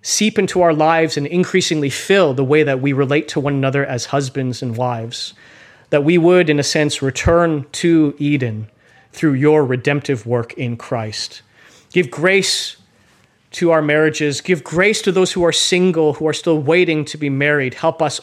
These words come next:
all to find our satisfaction, not in any human relationship, but in the one who made us.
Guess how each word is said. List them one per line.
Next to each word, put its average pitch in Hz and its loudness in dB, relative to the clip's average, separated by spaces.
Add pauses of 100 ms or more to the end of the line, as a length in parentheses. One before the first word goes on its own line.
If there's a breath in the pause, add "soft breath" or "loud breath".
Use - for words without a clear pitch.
all 151 0 (540 soft breath)
to 165 -4
find 180 0
our 160 2
satisfaction, 151 0 (240 loud breath)
not 175 0
in 175 0
any 170 0
human 233 2
relationship, 139 -2 (1120 soft breath)
but 139 0
in 135 4
the 123 2
one 139 2
who 160 -4
made 131 2
us. - -8